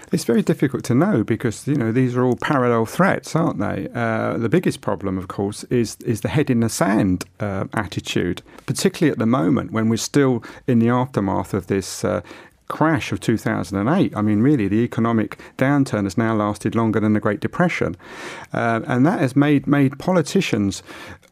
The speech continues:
not worry about the, the big threats to us, like global warming and all these kind of things. So that, that, I think maybe apathy, head in the sand,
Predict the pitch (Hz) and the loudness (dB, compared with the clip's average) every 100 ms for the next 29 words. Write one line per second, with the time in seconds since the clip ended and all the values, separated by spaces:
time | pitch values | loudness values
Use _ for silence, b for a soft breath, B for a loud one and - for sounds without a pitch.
0 | _ 135 156 208 - 165 190 120 98 98 | _ 4 4 4 2 2 2 2 0 -6
1 | - _ - 127 139 131 120 117 113 - | -10 _ -4 0 2 2 0 -2 -4 -4
2 | - 131 - 180 170 - - 123 - - | 0 0 4 6 6 2 -2 0 2 0
3 | - 101 95 - 104 - 120 113 113 107 | -2 -4 -4 -4 -4 0 0 0 0 2
4 | 120 110 101 95 98 120 117 107 - 101 | 4 4 4 4 4 4 2 0 -2 -4
5 | 92 - - - 123 120 190 - 196 - | -4 -8 -8 -4 -2 0 0 2 0 0
6 | 73 135 165 156 170 139 143 151 135 143 | 0 0 2 4 4 2 0 -2 -2 0
7 | 131 156 143 120 110 - 185 165 98 | 2 2 2 0 -2 0 2 2 2